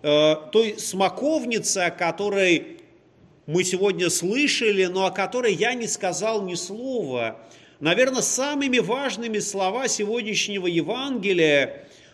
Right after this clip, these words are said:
будут слова тридцать третьего стиха: «Небо и земля придут, но слова мои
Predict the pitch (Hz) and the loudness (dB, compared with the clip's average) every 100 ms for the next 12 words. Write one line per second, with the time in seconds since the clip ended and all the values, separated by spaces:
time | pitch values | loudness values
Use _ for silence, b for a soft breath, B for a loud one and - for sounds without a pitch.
0 | B 139 226 247 - 185 196 190 254 262 | B -2 -2 -2 -4 -2 0 0 0 -2
1 | 202 - - - _ 185 - 254 - 202 | -6 -18 -20 -20 _ -4 -2 -2 -4 -6
2 | - 196 247 - 214 180 160 135 - - | -4 -2 0 0 -2 2 2 2 -8 -20
3 | - _ - - - - - - - - | -20 _ -20 -20 -20 -20 -20 -20 -16 -8
4 | - 170 156 190 175 131 113 - B B | -6 -4 -4 -2 0 0 -4 -12 B B
5 | B - 151 202 277 214 233 202 - - | B -8 -2 2 2 4 4 4 0 -14
6 | - 180 165 190 185 202 196 165 156 143 | -6 -4 -2 -2 2 2 2 2 0 0
7 | 220 226 165 156 156 147 147 190 185 165 | -6 -4 -4 -4 -4 -4 0 -2 0 2
8 | 160 156 | 2 2